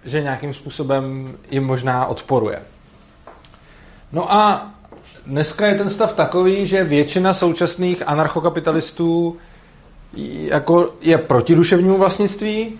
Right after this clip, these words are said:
a ještě si ukážeme, co to přesně znamená, protože být proti rozhodně neznamená, že kdokoliv si může jaký, s jakýmkoliv dílem dělat, co chce. To si, to si ukážeme za chvilku. Ale jedná se jednu ze sporných otázek, protože se rozhodně i mezi anarchokapitalisty najdou lidi, kteří dál tvrdí, že duševní vlastnictví je součástí vlastnických práv.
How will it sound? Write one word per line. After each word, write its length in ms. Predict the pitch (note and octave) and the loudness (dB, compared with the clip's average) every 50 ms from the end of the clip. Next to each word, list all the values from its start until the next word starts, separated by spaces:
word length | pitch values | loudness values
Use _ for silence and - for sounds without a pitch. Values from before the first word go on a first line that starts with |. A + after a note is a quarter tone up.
| - - - | -16 -8 -4
a 100 | D3+ D#3 | -2 -2
ještě 180 | E3 D#3 F3 | 0 0 -2
si 120 | D#3+ F#3 F3+ | -2 0 0
ukážeme, 420 | F3 - E3+ E3 D#3 E3 F3 F3+ | 2 4 4 4 4 4 2 2
co 100 | - F3 | 0 0
to 100 | E3 F3+ | 0 0
přesně 320 | - - D#3 - F3+ F#3 | -2 -2 -2 2 2 2
znamená, 400 | D#3+ C#3+ C#3 D3 D#3 D3 C3 A#2+ | 2 2 2 2 2 2 2 2
protože 320 | A2+ C3+ B2+ - C3+ B2 D#3 | 2 0 -4 -4 -4 -4 -2
být 240 | C3 D#3 E3 - - | -2 -2 -4 -4 -2
proti 280 | D#3+ D3 D3 D#3 D#3+ | -2 0 2 2 2
rozhodně 360 | D3+ D3 B2+ C#3 C#3+ C#3+ D#3 | 2 2 2 0 -2 -2 0
neznamená, 520 | D#3 D3 C3 A#2+ C#3 C3+ C#3+ C#3 C#3+ C#3+ C#3 | 0 0 0 0 -2 -2 0 0 2 2 2
že 100 | C3+ D3 | 0 -2
kdokoliv 500 | C3+ B2 C3 B2 - D3 C#3 C#3 C3 C3+ | 0 0 0 0 2 2 2 2 2 0
si 140 | - D3 C#3+ | -2 -4 -2
může 260 | C3+ C3 B2+ A#2+ C#3 | -2 -2 0 2 2
jaký, 300 | C3+ C3+ B2 - C3+ B2 - - - - - | 2 2 2 0 -4 -8 -10 -16 -20 -14 -12
s 140 | - A#2+ - | -10 -6 -6
jakýmkoliv 420 | C3+ - C#3 C3 A#2+ C3+ C3 B2+ | -4 -4 -4 -2 0 0 0 0
dílem 240 | A#2+ B2 A#2+ B2+ B2+ | 0 0 0 2 2
dělat, 200 | B2 C3 C3 C3 | 2 2 0 0
co 160 | - - C#3+ | -2 -6 -8
chce. 300 | - - - - G2+ F#2 - | -8 -6 -4 -4 -4 -4 -4
To 80 | - A2 | -8 -12
si, 160 | - - A2 | -14 -14 -14
to 140 | - - - | -12 -12 -12
si 80 | C3 | -12
ukážeme 360 | A#2 - C3 B2 A#2+ C#3 C#3+ | -8 -8 -6 -6 -6 -6 -6
za 80 | A#2+ G#2 | -6 -6
chvilku. 420 | - - G#2+ G#2+ - D3 D#3+ - - - - - - - - - - - - - - - - - - - - | -6 -8 -10 -8 -6 -8 -8 -8 -10 -16 -20 -20 -20 -20 -20 -20 -20 -20 -20 -20 -20 -20 -20 -20 -20 -4 2
Ale 240 | - D#3+ F3 G3 G3 | 4 4 6 6 6
jedná 240 | F#3+ F#3+ F#3+ G3 | 6 6 6 4
se 100 | F#3 G3+ | 4 4
jednu 260 | G3+ G3 G3+ G3+ F3+ F3+ F3+ | 4 4 4 2 2 0 0
ze 140 | D#3+ F3 F3 | 2 2 2
sporných 400 | - - F3+ F3 F3 F#3 E3 - | 2 2 2 4 4 2 2 2
otázek, 420 | E3+ E3 F3 E3 D#3+ D3+ F3 F3 | 2 4 4 4 4 4 2 2
protože 320 | - E3 D3+ D3+ D3+ D#3+ | 0 -2 -2 0 -2 -2
se 120 | D#3 - F3+ | 0 0 0
rozhodně 340 | E3+ E3 C3 D#3 D3+ D#3 E3 | 2 2 2 0 0 0 -2
i 80 | D#3+ | 0
mezi 200 | D3+ D#3 C#3+ D#3+ | 0 0 2 2
anarchokapitalisty 800 | D#3 D3+ D3+ D3+ C3+ D3 C#3 D3 C3+ C#3 C#3+ C#3+ C#3+ C#3 - D#3 | 2 2 2 0 -2 -2 -2 -2 0 0 0 0 0 -2 -2 -2
najdou 240 | D3 C#3 C3 C#3+ C#3 | -2 0 0 0 0
lidi, 220 | C3+ C3 B2 C3 | 0 0 -2 -4
kteří 300 | C3 - C3 A#2 C#3 C#3 | -4 -6 -6 -4 -2 0
dál 220 | B2+ C3 B2+ C3 | 2 4 4 4
tvrdí, 280 | B2+ - C3 A#2+ A#2 A#2+ | 2 -2 -6 -6 -4 -4
že 100 | B2+ C3+ | -4 -4
duševní 340 | B2 A#2+ - - A#2+ B2+ B2+ | -4 -4 -4 -4 -4 -4 -2
vlastnictví 460 | A#2 A2+ A2 - B2+ A2 - - B2 | -2 -2 -2 -2 -6 -10 -6 -6 -4
je 60 | C3 | -4
součástí 840 | A#2+ - B2 A2+ A2+ - A#2+ A#2 - - - - A#2+ A#2+ A#2 A#2 A#2 | -4 -4 -6 -6 -2 0 0 0 -2 -4 -10 -12 -10 -10 -8 -8 -6
vlastnických 540 | A#2 A2 A2 - - A#2 G#2+ - - G#2+ - | -4 -4 -6 -4 -6 -10 -10 -10 -10 -12 -10
práv. 240 | - - E2+ - - | -4 -4 -4 -4 -4